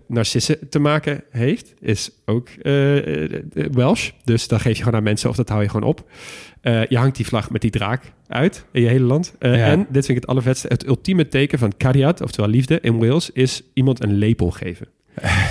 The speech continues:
Speaker 1: Maar niet zomaar een lepel, zo'n grote houten lepel die dan helemaal is uitgesneden. En hiermee dus heel symboliek natuurlijk, om daarmee liet je zien dat je, eh, heel bekwaam was en dat je dingen heel goed kon.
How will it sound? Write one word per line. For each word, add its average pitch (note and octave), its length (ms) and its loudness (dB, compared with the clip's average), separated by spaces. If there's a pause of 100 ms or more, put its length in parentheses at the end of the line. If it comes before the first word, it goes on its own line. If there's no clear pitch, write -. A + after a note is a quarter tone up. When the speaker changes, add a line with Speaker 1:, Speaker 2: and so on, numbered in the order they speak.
(260)
Speaker 1:
Maar G#2 100 0
niet B2+ 120 2
zomaar C#3+ 260 4
een C3+ 60 4
lepel, C#3 320 2
zo'n A2 120 2
grote B2 400 2
houten A2+ 400 2
lepel G#2+ 320 2
die A2 120 2
dan G#2+ 100 2
helemaal A2 200 4
is G#2 100 -2
uitgesneden. G2 720 0
En G#2+ 80 -4
hiermee A2+ 340 2
dus A2+ 160 0
heel A2 240 2
symboliek A2 640 0
natuurlijk, A#2 380 0
om G#2 140 -4
daarmee G#2+ 260 0
liet G#2+ 140 0
je A2+ 80 0
zien G#2 240 0
dat G#2 140 -4
je, G2 160 -2 (380)
eh, G2+ 140 -4
heel G#2+ 120 0
bekwaam G#2+ 520 -2
was - 240 -10
en A2 80 -6
dat G#2+ 140 -6
je G2+ 120 -4
dingen G2 200 -4
heel F2+ 120 -2
goed - 120 -14
kon. A2+ 220 -4